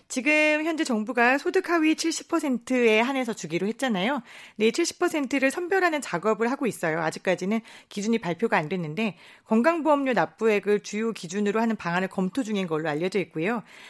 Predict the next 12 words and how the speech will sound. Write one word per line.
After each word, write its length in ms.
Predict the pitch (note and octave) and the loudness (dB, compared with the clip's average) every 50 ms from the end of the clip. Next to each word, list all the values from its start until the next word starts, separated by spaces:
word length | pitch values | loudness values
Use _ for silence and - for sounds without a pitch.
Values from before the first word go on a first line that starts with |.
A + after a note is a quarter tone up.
| - - | -14 0
다음 280 | - G3+ A3 B3 C4 | 4 6 6 6 6
주 120 | - D4+ A#3 | 4 -2 -2
중에 280 | B3+ C4 B3 A#3+ A#3+ | 0 0 2 2 2
이제 140 | A#3 - G3+ | 2 2 0
지급 300 | F#3+ - A3+ G3+ B3+ - | -2 -2 -4 -4 -2 -2
선정 280 | - D#4+ D#4 D4+ D4+ C4 | -2 -2 -2 -2 -2 -2
대상자의 520 | - B3 - A#3 A3+ A3 G3 A3+ A3 A3 | -2 -2 0 0 2 2 2 2 2 0
기준을 580 | - - G3 F3+ - C4 B3 G3 F3 F#3+ G#3 G3+ | 0 -2 -6 -4 -2 0 0 0 0 0 0 -2
발표하겠다라고 920 | - E3+ E3+ E3+ - B3 A3 F3+ E3+ E3+ - D#3+ D3 C#3+ C#3+ - D#3 D#3 | -2 -6 -6 -4 -2 0 0 0 0 0 0 -2 -2 -2 -4 -4 -4 -4
얘기를 220 | D3+ D3+ C#3+ E3+ G3+ | -4 -4 -4 -4 -4
하고 140 | A3 G#3+ G#3 | -4 -4 -6
있습니다. 500 | F3+ - - D#3 D3 C3 D#3 D#3 D#3+ | -6 -6 -8 -8 -6 -6 -6 -6 -6